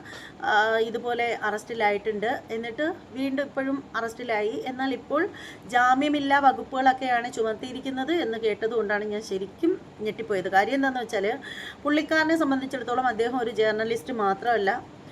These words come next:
അദ്ദേഹം ഒരു അഭിഭാഷകനും കൂടിയാണ്. അപ്പോൾ നിയമത്തിൻ്റെ പഴുതടച്ച്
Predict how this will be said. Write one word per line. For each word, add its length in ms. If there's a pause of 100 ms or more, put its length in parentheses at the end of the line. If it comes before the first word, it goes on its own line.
(260)
അദ്ദേഹം 480
ഒരു 260
അഭിഭാഷകനും 800
കൂടിയാണ്. 500 (140)
അപ്പോൾ 180
നിയമത്തിൻ്റെ 680
പഴുതടച്ച് 680